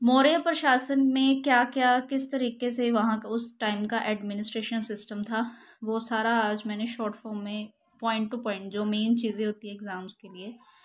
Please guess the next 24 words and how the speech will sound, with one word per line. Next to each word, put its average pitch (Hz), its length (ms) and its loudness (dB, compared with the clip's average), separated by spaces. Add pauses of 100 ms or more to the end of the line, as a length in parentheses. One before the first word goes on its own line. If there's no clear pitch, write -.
(240)
वही 226 280 2
मैं 247 180 2
आप 220 340 2
सबके 220 240 -10
लिए 226 100 0
लेकर 196 340 -6
आई 190 180 -6
हूँ। 247 200 -12 (480)
तो 233 280 2
इसमें 294 520 2
फर्स्ट 269 320 2
टॉपिक 269 420 0
हमारा 233 360 4
क्या 233 200 0
रहता 196 300 0
है 240 140 -4 (380)
प्रशासन 214 500 -4
में, 214 160 -2
सबसे 240 320 -4
पहले 214 340 -2
जो 233 180 0
राजा, 185 500 -2 (1120)
राजा 233 340 6
था, - 320 -16